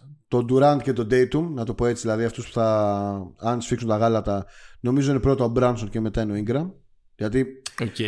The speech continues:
Speaker 1: υπήρχε λίγο αυτή η κουβέντα, ωραία, έχουμε καλή ομάδα, αλλά ποιος θα είναι ο, όταν σφίξουν τα,
Speaker 2: Τα γάλατα.
Speaker 1: τα γάλατα. Νομίζω αυτοί οι δύο είναι παίχτες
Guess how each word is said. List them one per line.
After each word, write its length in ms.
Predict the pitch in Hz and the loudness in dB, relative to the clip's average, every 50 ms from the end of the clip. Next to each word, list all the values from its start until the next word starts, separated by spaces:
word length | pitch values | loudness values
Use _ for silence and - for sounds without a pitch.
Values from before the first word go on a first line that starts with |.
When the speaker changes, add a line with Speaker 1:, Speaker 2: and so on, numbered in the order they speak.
| 117 160 196 | -2 -2 -2
Speaker 1:
υπήρχε 400 | 185 131 - - 151 139 - 156 | -2 0 4 4 4 6 6 4
λίγο 140 | 147 147 147 | 6 6 6
αυτή 160 | 139 - - | 4 4 0
η 20 | |
κουβέντα, 460 | 143 - 131 123 147 160 156 160 151 143 | -2 -2 2 4 4 6 8 8 8 8
ωραία, 300 | 135 135 143 156 156 151 | 8 8 8 8 8 8
έχουμε 240 | 151 151 151 143 135 | 6 6 2 0 2
καλή 240 | 143 139 139 147 151 | 4 4 6 6 4
ομάδα, 320 | 143 139 147 160 170 165 | 4 4 4 4 6 6
αλλά 180 | 170 165 156 151 | 6 6 6 4
ποιος 220 | - - 165 151 | 4 4 2 4
θα 180 | - 151 143 143 | 6 6 6 6
είναι 180 | 135 131 127 123 | 6 4 2 2
ο, 380 | 117 113 110 110 107 107 107 107 | 2 0 0 0 0 0 2 0
όταν 240 | 117 113 117 113 107 | 0 2 0 -2 -2
σφίξουν 320 | - - 123 - - 110 | -2 -2 -4 -2 -2 0
τα, 920 | 101 107 107 104 104 104 101 98 101 98 98 98 98 98 98 98 98 95 104 - | 2 2 4 4 4 4 4 2 2 0 0 0 -2 -2 -4 -6 -8 -8 -12 -8
Speaker 2:
Τα 80 | - - | -6 -4
γάλατα. 400 | 110 113 113 107 101 - 92 90 | -4 -2 -4 -4 -4 -8 -8 -2
Speaker 1:
τα 160 | 104 110 107 | 2 2 4
γάλατα. 520 | 107 110 107 107 101 98 - 95 95 - - | 4 4 4 4 4 2 0 -2 -6 -6 -4
Νομίζω 300 | - 123 131 147 151 156 | 0 2 2 4 4 4
αυτοί 180 | 151 - - 160 | 2 4 6 6
οι 40 | 147 | 6
δύο 240 | 131 127 139 139 131 | 6 6 6 6 6
είναι 140 | 131 123 117 | 4 4 2
παίχτες 720 | - 127 123 - - 120 110 104 - - - - - - | 2 2 0 2 0 0 -2 0 -2 -4 -6 -8 -10 -12